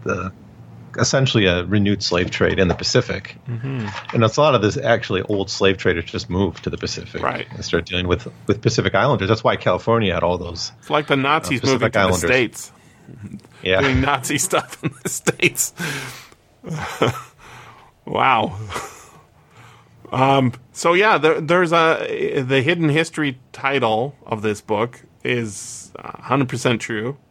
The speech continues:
Speaker 2: 'Cause
Speaker 1: Yeah, usually I don't like that. Usually I, when you read books like,
Speaker 2: Yeah,
Speaker 1: "Oh, the
Speaker 2: yeah.
Speaker 1: unknown story of this,"
Speaker 2: Yeah,
Speaker 1: it's
Speaker 2: yeah,
Speaker 1: like,
Speaker 2: yeah.
Speaker 1: yeah, it's just you don't read enough. That's if you think that's an unknown
Speaker 2: That's
Speaker 1: story. But
Speaker 2: right.
Speaker 1: this, I think there is,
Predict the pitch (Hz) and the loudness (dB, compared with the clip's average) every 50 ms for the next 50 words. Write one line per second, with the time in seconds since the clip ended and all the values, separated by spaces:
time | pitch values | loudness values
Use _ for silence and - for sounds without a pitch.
0 | _ _ _ _ - 110 104 202 233 180 160 202 277 - 330 294 277 247 196 160 | _ _ _ _ -8 -4 0 2 2 4 4 2 2 4 2 4 4 2 2 2
1 | 156 156 - - 117 92 90 117 131 160 - 185 170 160 135 - - 127 143 131 | 2 0 2 0 -2 -2 -2 -4 -6 -2 0 2 2 2 2 0 -4 -4 -4 -2
2 | 127 120 117 123 123 120 120 120 110 104 - - 85 - 156 170 165 156 151 143 | 0 0 0 0 -2 0 2 0 0 0 0 -4 -2 0 2 2 2 4 4 4
3 | 135 123 117 113 110 107 107 107 - - 131 120 120 120 117 110 98 127 123 110 | 4 4 4 4 2 2 2 0 -2 -2 2 2 4 4 4 2 4 4 4 4
4 | 101 135 151 156 156 156 156 156 151 151 147 147 147 139 123 - 170 135 123 123 | 4 4 4 4 4 6 4 4 4 4 4 4 4 4 4 4 4 4 2 4
5 | - 147 135 - 175 208 226 220 156 120 120 139 147 113 92 85 87 87 87 - | 4 2 2 2 -2 0 2 2 2 2 2 4 4 2 2 0 -4 -8 -10 -10
6 | - - 98 95 - - 117 107 - 110 87 107 107 98 90 - 107 95 98 98 | -6 -6 -6 -6 -6 -8 -10 -4 -4 0 2 2 2 2 2 4 4 4 6 6
7 | 180 160 151 147 - - 120 104 143 127 120 120 - - 185 240 285 - 233 180 | 6 6 4 2 2 2 4 4 6 4 4 2 2 2 2 2 4 4 2 4
8 | - 180 165 - 156 127 135 156 143 143 135 127 123 110 104 - - | 4 2 2 4 2 2 2 4 4 4 4 4 2 0 -4 -10 -14